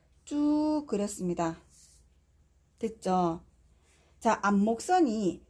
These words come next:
여기서부터 잘 오다가 하나는 요렇게 가고 하나는 이제 뒷목선 따라 이렇게 이동하고 있는 중이에요. 그러면 길이가 똑같아야 되겠죠?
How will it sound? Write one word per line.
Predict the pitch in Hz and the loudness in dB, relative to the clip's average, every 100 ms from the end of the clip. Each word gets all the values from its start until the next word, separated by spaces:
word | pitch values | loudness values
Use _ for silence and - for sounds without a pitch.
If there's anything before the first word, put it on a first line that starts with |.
| _ | _
여기서부터 | 254 330 330 302 285 294 240 | 4 4 4 0 -2 -2 -2
잘 | 214 208 - | 0 0 0
오다가 | 202 247 311 214 170 - - | 0 2 2 2 -2 -2 -12
하나는 | - 320 320 381 349 311 302 294 - - | -6 2 4 6 6 6 2 -2 -14 -2
요렇게 | 294 285 277 214 | -2 -2 -4 -4
가고 | 180 170 165 160 - _ _ | -4 -2 -2 -4 -10 _ _
하나는 | - 330 370 370 277 | -2 2 4 2 0
이제 | 202 214 - | -2 -4 0
뒷목선 | 277 302 349 277 208 | 2 2 2 -2 0
따라 | 214 190 - | 2 2 2
이렇게 | 311 320 311 320 302 - 220 - _ | 4 6 6 6 2 -4 -8 -8 _
이동하고 | 302 294 226 180 | -2 0 0 0
있는 | 175 180 | -2 -2
중이에요. | 233 208 170 165 160 - _ _ _ | -4 -2 0 0 -2 -10 _ _ _
그러면 | - 311 277 285 277 | 0 2 4 2 2
길이가 | 311 269 214 | 2 4 4
똑같아야 | 311 311 311 320 | 2 0 2 2
되겠죠? | 190 165 165 - 170 180 | 0 -2 -4 -6 -8 -8